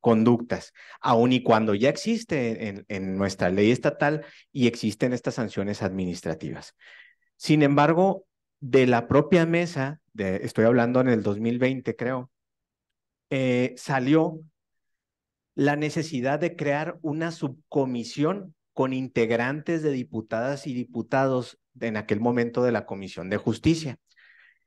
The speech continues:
y que esa subcomisión, antes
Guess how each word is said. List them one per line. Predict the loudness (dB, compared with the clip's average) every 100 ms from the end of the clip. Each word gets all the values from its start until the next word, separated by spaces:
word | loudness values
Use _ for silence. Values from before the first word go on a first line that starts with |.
| _ _ _ _
y | 0
que | 4 6
esa | 6 2
subcomisión, | 0 -2 0 0 2 0 0 0 -4 -16 _ _ _ _ _ _ -2
antes | -2 0 2 2 0 -14